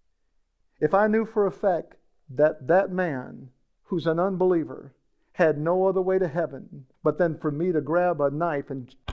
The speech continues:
stab it in my beating and bleeding heart," I said, "I would do that, and I would count it an honor to do that for you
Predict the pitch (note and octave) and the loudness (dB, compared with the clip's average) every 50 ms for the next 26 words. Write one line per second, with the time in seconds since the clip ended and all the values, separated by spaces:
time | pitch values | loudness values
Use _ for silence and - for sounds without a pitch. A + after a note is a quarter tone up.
0 | - - - - - - - - F3 F3+ F#3+ E3 E3+ E3 E3 D3+ D3+ D3+ D#3+ E3 | -12 -12 -16 -18 -18 -16 -2 2 4 4 4 4 2 0 0 0 -2 -2 0 0
1 | D#3 C3+ C3+ E3+ F3 F3 F3+ E3 D3+ C#3 C3+ C#3+ F3+ F#3 E3 E3 D#3 D3 E3 F3 | 0 0 -2 -4 -4 -4 -4 -6 -6 -4 -2 0 0 0 0 -2 -4 -2 -4 -4
2 | D3+ C3 C3 C3+ - _ _ _ _ _ _ _ _ _ _ _ _ _ _ _ | -4 -4 -6 -10 -14 _ _ _ _ _ _ _ _ _ _ _ _ _ _ _
3 | _ _ _ _ _ _ _ - C#3+ - - D#3+ D3 D3+ D#3 D#3 D#3 C#3+ B2+ D3 | _ _ _ _ _ _ _ -10 -6 -2 0 2 4 4 2 2 0 -2 -2 -4
4 | C#3+ C3 C3 C3+ C#3+ C#3 C#3 C#3+ C#3+ C#3 C#3 - D3+ D3 D3 D3 D3 C#3+ C#3+ D3 | -2 -2 -4 -4 -4 -6 -6 -4 -6 -6 -6 -6 -8 -6 -6 -6 -6 -6 -6 -6
5 | D3 D#3 - D3+ D3 C#3 C3+ C3 C3 - B2+ - _ _ _ _ _ _ _ _ | -6 -6 -6 -6 -6 -6 -6 -10 -12 -14 -16 -20 _ _ _ _ _ _ _ _
6 | _ _ _ - D#3+ B2 C3+ C3+ B2 B2 B2+ - - - - C#3 C3 C3 C3 C3+ | _ _ _ -4 -4 -2 -2 -4 -4 -4 -6 -8 -8 -10 -10 -8 -8 -10 -12 -12
7 | C3 B2+ | -16 -20